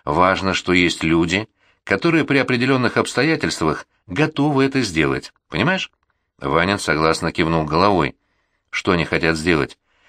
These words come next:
Какова идея, которая послужила объединению усилий крупного бизнеса с весьма сомнительным предпринимателем, бывшего партийного функционера и милицейского начальника?»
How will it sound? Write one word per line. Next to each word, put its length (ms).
Какова 540
идея, 480
которая 320
послужила 840
объединению 680
усилий 320
крупного 400
бизнеса 640
с 120
весьма 540
сомнительным 720
предпринимателем, 920
бывшего 420
партийного 500
функционера 680
и 260
милицейского 680
начальника?» 760